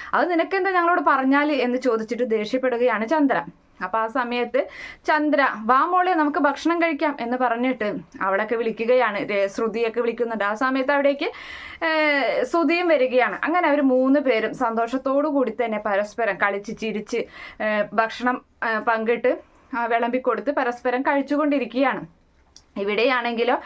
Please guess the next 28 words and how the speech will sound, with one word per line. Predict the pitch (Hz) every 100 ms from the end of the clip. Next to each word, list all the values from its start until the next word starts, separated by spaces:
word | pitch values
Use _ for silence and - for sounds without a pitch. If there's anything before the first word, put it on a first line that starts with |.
| - - - 220
രേവതിക്ക് | 240 240 262 254 247 240
തൻ്റെ | 226 220 233 226
റൂമിലുള്ള | 240 233 233 240 240
ആ |
കുപ്പിയിൽ | 247 269 233 240 247 190 165 -
ഒരു, | 226 262 - -
ഒരു | 226 269 277
തുള്ളി | 269 269
വെള്ളം | 285 247 254
പോലും | 285 254
ഉണ്ടായിരിക്കില്ല. | 254 226 233 233
ഇത്തിരി | 226 226
കുടിച്ചിട്ട് | 247 277 247 247 220
അവളവിടെ | 285 269 277 277 339 - - - -
ഇത്തിരി | 277 269 285 311
വാറ്റി, | 302 262 262 269
വെള്ളം | 262 254
ഇങ്ങനെ | 262 277
കുപ്പി | 285 - 269
വാറ്റിയൊക്കെ | 247 233 226 262 262
കുടിച്ച് | 247 220 262
അവളവിടെ | 247 233 233
വീണ്ടും | 247 254 226 240
കിടക്കുകയാണ്. | 254 226 208 233 247 202
ഇവൾക്ക് | 208 185 196 202
ഭക്ഷണം | 240 240 - 247 269
വേണമെന്നോ | 254 247 247 262 247
അല്ലെങ്കിൽ | 196 208 214 254